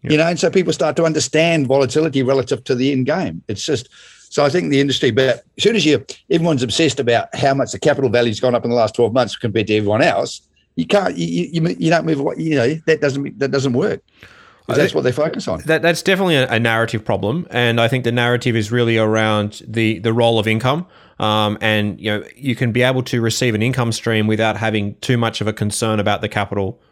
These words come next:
Speaker 1: uh, value, uh, because capital,
Speaker 2: Yep.
Speaker 1: capital prices, your, your, your valuation will change, right? That's just the way markets do work. So that will move, but typically the, the dividend or income stream is pretty steady.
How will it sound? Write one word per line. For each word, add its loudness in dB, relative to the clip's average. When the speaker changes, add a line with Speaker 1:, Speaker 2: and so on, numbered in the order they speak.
Speaker 1:
uh, -6
value, 0
uh, -2
because -2
capital, -2
Speaker 2:
Yep. -14
Speaker 1:
capital -2
prices, -2
your, -4
your, -2
your -4
valuation 0
will -2
change, -4
right? -2
That's 0
just -8
the -6
way 0
markets -2
do -2
work. -2
So 2
that -2
will 0
move, 0
but -2
typically 2
the, 0
the 0
dividend 2
or 2
income -2
stream 0
is -4
pretty 0
steady. -2